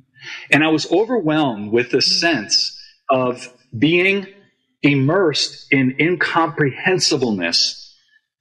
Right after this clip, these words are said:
because that's what we really are, and we don't recognize it, right? Back to the point of being fascinated, there is an incomprehensibility about other people because we're eternal beings. And God loves you whether you know him or not,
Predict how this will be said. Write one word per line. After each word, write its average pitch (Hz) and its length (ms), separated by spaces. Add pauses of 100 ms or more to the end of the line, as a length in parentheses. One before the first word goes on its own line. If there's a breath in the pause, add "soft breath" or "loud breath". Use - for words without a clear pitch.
(180)
because 135 340
that's 170 380
what 156 240
we 160 120
really 165 380
are, 151 360
and 117 120
we 147 100
don't 151 260
recognize 120 680
it, - 120 (640 loud breath)
right? 143 460
Back 170 240
to 160 80
the 143 80
point 147 240
of 131 60
being 127 320
fascinated, 110 760 (260 loud breath)
there 160 160
is 147 100
an 139 180
incomprehensibility 151 1600 (200)
about 131 280
other 131 200
people - 460 (220 loud breath)
because 151 340
we're 139 120
eternal 170 440
beings. - 800 (720 loud breath)
And 135 160
God 156 260
loves 131 400
you 107 240 (200)
whether 147 200
you 139 280
know 127 280
him 180 220
or 180 80
not, 185 340